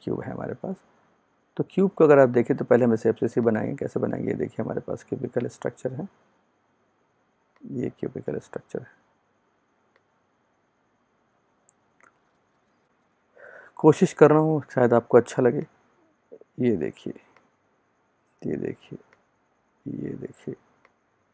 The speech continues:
ये देखिए। ये देखिए,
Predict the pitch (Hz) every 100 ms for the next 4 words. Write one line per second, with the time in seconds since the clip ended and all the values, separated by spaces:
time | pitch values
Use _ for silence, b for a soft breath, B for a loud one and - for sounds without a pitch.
0 | - 131 - - _ - - _ _ _
1 | _ _ _ _ _ _ _ _ _ _
2 | _ - - 76 - - - -